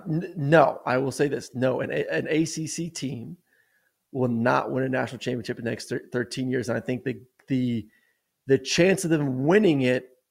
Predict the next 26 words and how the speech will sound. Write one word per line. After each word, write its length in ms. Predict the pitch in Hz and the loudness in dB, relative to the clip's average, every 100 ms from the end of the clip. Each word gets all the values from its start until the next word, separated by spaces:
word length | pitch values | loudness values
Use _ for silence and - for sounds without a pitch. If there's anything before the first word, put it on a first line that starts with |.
| _ _ _ _ _ _ _ - | _ _ _ _ _ _ _ 2
obviously 300 | 135 127 131 | 2 2 -4
is 100 | 104 | -4
going 240 | 131 123 | -4 -4
to 140 | 127 | -6
jump 300 | 117 127 117 | -6 -4 -4
significantly 680 | - 117 117 117 123 113 113 101 | -6 -6 -6 -6 -6 -6 -8 -6
come 160 | 117 110 | -8 -8
twenty 260 | - 123 | -6 -6
twenty-five. 380 | - 120 113 120 | -6 -6 -2 2
Like, 180 | 202 - 175 - | 2 -2 -2 6
I 100 | 190 | 10
don't 160 | 269 | 10
think 140 | 240 202 | 8 6
they 120 | 151 | 4
sniff. 800 | - - 160 165 196 - - - _ _ _ _ _ - | 2 -4 2 6 8 6 0 -16 _ _ _ _ _ 6
I 60 | |
don't 120 | 202 | 8
even 120 | 214 185 | 8 6
think 120 | 165 | 4
they 100 | 151 | 2
get 220 | 135 170 | 2 2
into 360 | 170 180 170 160 | 2 2 2 4
a 20 | |
national 340 | 131 131 123 | 4 0 -4
championship 600 | - 131 131 123 120 120 127 | -4 -4 -4 -6 -6 -6 -8
in, 180 | 127 | -10